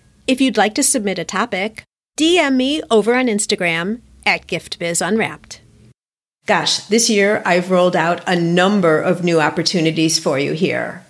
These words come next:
There are the bashes, where you have a chance to showcase your business to this entire listening audience. There's the new Owl app, when you have a quick question where you'd like my input.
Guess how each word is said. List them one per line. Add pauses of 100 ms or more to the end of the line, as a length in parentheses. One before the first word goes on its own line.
(440)
There
are
the
bashes,
where
you
have
a
chance
to
showcase
your
business
to
this
entire
listening
audience. (520)
There's
the
new
Owl
app,
when
you
have
a
quick
question
where
you'd
like
my
input.